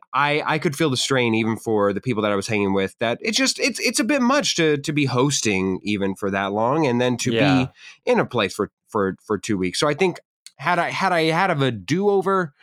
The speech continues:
Speaker 1: I'd probably do it a, a, just a week. But, but loads of fun, had tons of activities. Uh, one, I, I don't know if you have any questions, so I guess I'll just let you
Speaker 2: I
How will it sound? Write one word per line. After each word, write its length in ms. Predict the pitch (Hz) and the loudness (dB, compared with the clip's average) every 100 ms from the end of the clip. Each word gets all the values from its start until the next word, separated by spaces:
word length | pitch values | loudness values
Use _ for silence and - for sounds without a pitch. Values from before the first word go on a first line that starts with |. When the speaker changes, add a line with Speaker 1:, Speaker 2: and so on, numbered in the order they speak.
| - 127 | -6 -4
Speaker 1:
I'd 100 | 135 | 0
probably 300 | 151 147 120 | 0 0 2
do 180 | 127 | 2
it 80 | 131 | 2
a, 240 | 113 104 - | 2 0 0
a, 60 | 104 | -2
just 240 | - 127 | -2 -2
a 40 | 104 | -2
week. 360 | 95 170 - - _ _ - | -2 -2 -6 -20 _ _ -2
But, 380 | 170 110 - - _ | 0 0 -6 -20 _
but 320 | 143 151 107 - _ _ _ 127 | -2 0 -2 -6 _ _ _ -4
loads 380 | 127 151 170 | 0 2 2
of 100 | 151 | -2
fun, 380 | - 107 95 117 - _ _ - | 0 0 0 -2 -8 _ _ -6
had 160 | 117 | -4
tons 260 | - 170 156 | 0 0 2
of 60 | |
activities. 640 | 139 120 - 104 104 113 123 | 0 0 -2 0 0 0 0
Uh, 300 | 110 110 110 | 0 0 -2
one, 480 | 107 117 131 135 - | -4 0 0 -2 -2
I, 300 | 113 110 107 | -2 0 -2
I 40 | |
don't 120 | 117 120 | 0 0
know 100 | 113 | 0
if 120 | 120 | 0
you 160 | 117 | 0
have 180 | 113 123 | 2 0
any 140 | 110 98 | -2 -2
questions, 420 | 156 131 104 95 | -2 0 -2 -2
so 80 | 107 | -2
I 60 | |
guess 200 | 104 - | -2 -2
I'll 120 | 110 | -2
just 180 | 98 95 | -2 -2
let 220 | 110 - | -4 -2
you 100 | 107 | 0
Speaker 2:
I 120 | 101 | 0